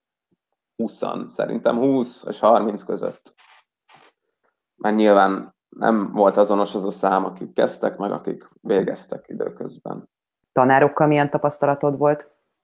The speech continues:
Speaker 1: Egyetlen tanárom volt, és nagyon jóba vagyok vele a mai napig, hogyha tanácsot kérek tőle, akkor küldök neki egy e-mailt, és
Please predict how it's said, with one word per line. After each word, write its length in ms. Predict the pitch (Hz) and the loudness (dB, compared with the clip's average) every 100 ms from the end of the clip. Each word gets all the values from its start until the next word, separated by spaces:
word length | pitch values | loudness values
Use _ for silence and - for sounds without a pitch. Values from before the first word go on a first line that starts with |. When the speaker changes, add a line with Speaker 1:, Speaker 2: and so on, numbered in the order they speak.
| _ _ _ | _ _ _
Speaker 1:
Egyetlen 440 | 110 104 101 101 | 0 2 2 0
tanárom 480 | 113 131 131 135 131 | 0 4 6 6 2
volt, 460 | 123 135 139 139 - | 4 4 2 -2 -12
és 300 | - 110 - | -4 -4 -2
nagyon 240 | 110 101 | -2 2
jóba 240 | 101 101 101 | 2 4 4
vagyok 260 | 101 98 | 4 2
vele 140 | 98 104 | 2 4
a 60 | |
mai 180 | 104 101 | 4 4
napig, 320 | 107 104 107 | 2 2 0
hogyha 520 | 104 101 107 101 92 90 | 0 0 0 2 0 0
tanácsot 460 | 110 107 104 - | 0 0 -4 -6
kérek 320 | - 104 98 | 0 2 2
tőle, 260 | - 107 101 | 0 2 4
akkor 360 | 101 - 113 - | 2 0 -4 0
küldök 340 | 120 113 113 | 2 4 4
neki 240 | 120 110 | 2 0
egy 240 | 113 110 113 | 0 2 2
e-mailt, 300 | 113 110 107 | 4 2 0
és 300 | 113 - | -2 -4